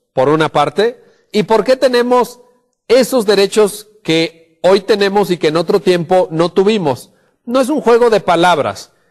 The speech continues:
Efectivamente, si nosotros revisamos la historia de los derechos humanos y la historia del Estado constitucional de derecho, pues vamos a ver una cierta mutación, un cierto cambio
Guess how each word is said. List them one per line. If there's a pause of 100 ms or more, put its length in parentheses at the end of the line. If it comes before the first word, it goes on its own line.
(160)
Efectivamente,
si
nosotros
revisamos
la
historia
de
los
derechos
humanos
y
la
historia (240)
del
Estado
constitucional
de
derecho, (300)
pues
vamos
a
ver
una
cierta
mutación, (540)
un
cierto
cambio